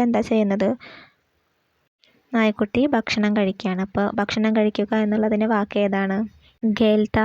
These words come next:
ഹേ എന്ന് വെച്ചാൽ കളിക്കുക, ഖാത്താ ഹേ എന്ന് വെച്ചാൽ കഴിക്കുക, സോത്താ ഹേ എന്ന് വെച്ചാൽ ഉറങ്ങുക. അപ്പോൾ ഇവിടെ വിട്ടുപോയ സ്ഥലത്ത് എന്താണ് എഴുതേണ്ടത്? പില്ല ഖാത്താ ഹേ, പട്ടിക്കുട്ടി ഭക്ഷണം കഴിക്കുന്നു.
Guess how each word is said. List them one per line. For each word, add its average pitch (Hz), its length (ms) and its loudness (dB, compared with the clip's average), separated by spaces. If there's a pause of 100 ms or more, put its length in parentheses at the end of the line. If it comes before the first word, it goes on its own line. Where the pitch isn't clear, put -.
ഹേ 240 100 2
എന്ന് 233 120 2
വെച്ചാൽ 247 220 0
കളിക്കുക, 208 420 0 (1040)
ഖാത്താ 214 460 0
ഹേ 220 120 2
എന്ന് 226 120 2
വെച്ചാൽ 240 220 0
കഴിക്കുക, 208 500 0 (380)
സോത്താ 208 420 0
ഹേ 220 80 0
എന്ന് 220 120 0
വെച്ചാൽ 240 180 0
ഉറങ്ങുക. 196 340 -2 (120)
അപ്പോൾ 220 180 -2
ഇവിടെ 220 200 0 (220)
വിട്ടുപോയ 220 420 0 (120)
സ്ഥലത്ത് 220 380 -2
എന്താണ് 214 360 0
എഴുതേണ്ടത്? 220 520 0 (1120)
പില്ല 214 320 4 (520)
ഖാത്താ 196 420 2 (120)
ഹേ, 196 120 -2 (220)
പട്ടിക്കുട്ടി 214 540 -2 (1040)
ഭക്ഷണം 214 420 0 (300)
കഴിക്കുന്നു. 202 500 0